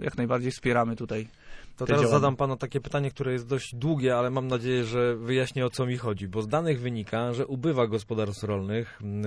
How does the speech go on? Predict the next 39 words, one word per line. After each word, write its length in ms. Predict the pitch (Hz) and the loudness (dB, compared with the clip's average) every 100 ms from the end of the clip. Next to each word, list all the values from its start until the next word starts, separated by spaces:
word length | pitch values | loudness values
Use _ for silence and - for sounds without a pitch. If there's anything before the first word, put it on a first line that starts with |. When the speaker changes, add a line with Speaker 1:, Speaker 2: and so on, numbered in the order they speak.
| 104 | -2
Speaker 2:
W 80 | 95 | -2
dwa 180 | 98 113 | -2 -2
tysiące 440 | 113 113 107 117 | -4 -4 -4 -2
dwudziestym 420 | 101 107 107 117 | -2 -4 -4 -6
trzecim 340 | 101 117 113 107 | -4 -4 -2 -2
roku 260 | 117 117 | -2 -4
byłoby, 440 | 104 110 107 110 107 | -4 -2 -2 -2 -2
było 320 | 104 113 110 | 0 2 2
ich 500 | 110 107 117 110 - | 0 -6 -8 -8 -4
milion 460 | 131 131 120 110 95 104 107 | -2 0 0 -2 -4 -6 -4
dwieście 380 | 104 120 - | -4 -4 -6
trzydzieści 520 | 98 - 107 117 - 104 | -8 -8 -8 -8 -8 -10
trzy 180 | - | -10
tysiące 500 | 104 120 123 113 113 | -8 -8 -6 -6 -6
sześćset 360 | 104 123 117 110 | -4 -4 -2 -4
czterdzieści 500 | - 101 110 104 110 | -6 -8 -8 -6 -4
osiem, 280 | 98 123 131 - - - - | -4 -4 -6 -10 -20 -20 -18
czyli 180 | - 120 | -8 -6
ponad 220 | 131 131 | -2 -2
dziewiętnaście 480 | 113 120 135 117 - | 0 -2 -2 -2 -2
tysięcy 380 | 120 120 120 120 | -4 -6 -6 -4
mniej 360 | 123 127 120 107 | -2 0 0 0
niż, 320 | 107 104 - | -4 -6 -4
e, 160 | 107 110 | -4 0
rok 260 | 117 113 | 0 0
wcześniej. 500 | - 110 98 113 131 151 - - - - - 123 123 123 120 - 123 | -2 -4 -2 -2 -2 -4 -14 -20 -18 -18 -8 -2 0 0 -2 -2 -2
No 180 | 131 143 | 0 0
i 180 | 143 | -2
ta, 240 | - 131 127 127 120 120 | -2 0 -2 -4 -4 -2
liczba 300 | 123 120 123 | -2 -2 -2
się 140 | 120 127 | -2 -4
w 40 | |
ciągu 240 | - 120 117 | -4 -4 -4
dwóch 180 | 113 | -2
lat 140 | 131 123 | -2 -2
skurczyła 420 | - 110 127 120 | -4 -4 0 2
o 40 | |
ponad 380 | 110 120 104 98 | 2 0 -2 -6
trzydzieści, 600 | - 117 110 120 - 117 | -10 -8 -6 -8 -6 -8